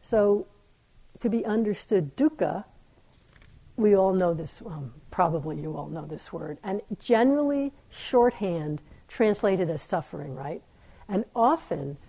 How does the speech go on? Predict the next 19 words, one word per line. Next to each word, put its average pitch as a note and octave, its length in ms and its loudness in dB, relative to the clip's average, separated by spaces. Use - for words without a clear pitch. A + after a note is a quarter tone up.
when G3+ 300 -2
we G3 160 -2
hear C4 280 -4
the G#3 80 -2
first G3+ 340 -6
noble F3 300 -6
truth F#3 420 -6
from, F3+ 300 -4
from F3+ 220 -4
non-Buddhists F#3+ 640 -2
particular, D#3 680 -8
they D#3 120 -8
say, F3 180 -6
"Well, E3+ 260 -4
Buddhists G#3 400 -2
say F3+ 220 -6
life E3+ 340 -8
is F3 100 -12
suffering. - 500 -16